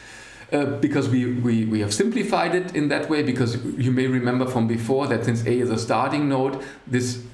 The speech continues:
this has been found to be true, and hence the rule has been reduced to a fact. There is one rule that allows us to derive reach of B, provided we can, we can derive a path of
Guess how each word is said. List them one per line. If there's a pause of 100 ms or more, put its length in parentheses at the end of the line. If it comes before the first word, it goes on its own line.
this
has
been
found
to
be
true,
and
hence
the
rule
has
been
reduced
to
a
fact. (520)
There
is
one
rule
that (260)
allows
us
to
derive
reach
of
B,
provided
we
can, (720)
we
can
derive
a
path
of